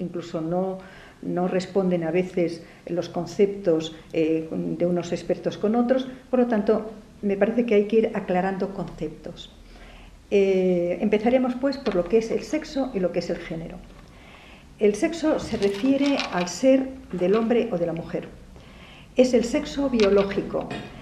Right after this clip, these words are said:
pero podemos precisar un poco más y distinguir en el sexo entre el genotipo y el fenotipo. El genotipo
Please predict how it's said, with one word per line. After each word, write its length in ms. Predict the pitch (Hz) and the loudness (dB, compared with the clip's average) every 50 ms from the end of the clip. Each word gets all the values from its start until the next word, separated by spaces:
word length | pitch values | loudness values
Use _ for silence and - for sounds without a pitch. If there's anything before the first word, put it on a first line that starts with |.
| - - - | -18 -4 4
pero 260 | - 233 262 262 254 | 6 8 8 8 6
podemos 300 | - 214 208 226 247 254 | 4 2 4 4 2 2
precisar 540 | 240 - - - 247 226 - 240 220 - - | 0 -2 0 0 -2 0 0 0 0 0 0
un 80 | 214 208 | -2 0
poco 240 | - 240 233 254 262 | 0 0 0 2 4
más 320 | 254 254 262 269 - - - - - | 4 4 4 2 0 -2 -8 -8 0
y 100 | - 277 | 2 2
distinguir 680 | 262 240 - - - 226 220 214 214 208 226 233 226 - - - - - - | 4 2 2 0 -2 -2 -2 0 0 0 0 0 0 -2 -6 -12 -12 -6 -4
en 120 | 185 170 | -4 -2
el 120 | 170 170 - | -2 -4 -2
sexo 520 | - 277 269 262 - - 269 269 262 - - | 0 0 0 0 -2 -2 -2 -2 0 2 2
entre 480 | 208 208 190 - - 165 151 - - - - | 2 2 2 0 -2 -2 -4 -4 -8 -10 -12
el 60 | - | -10
genotipo 720 | - - 262 277 302 - - 277 - - 302 349 - - - - - | -4 0 0 2 2 2 0 -2 -2 -2 -4 -6 -6 -10 -10 -2 2
y 100 | 202 185 | 2 2
el 60 | - | 2
fenotipo. 640 | - - 190 170 160 160 156 151 - - 147 - - - - - - - - - - - - - - - - | 2 -2 -2 -2 -4 -4 -6 -8 -8 -10 -10 -6 -6 -6 -6 -6 -12 -18 -16 -12 -8 -6 -4 -4 -4 -6 -2
El 220 | - 220 202 196 202 | 2 4 4 4 2
genotipo 880 | 196 302 302 311 302 302 - 285 - - - 262 262 269 262 - - | 0 0 0 0 0 0 0 -2 0 2 2 4 4 2 0 -4 -8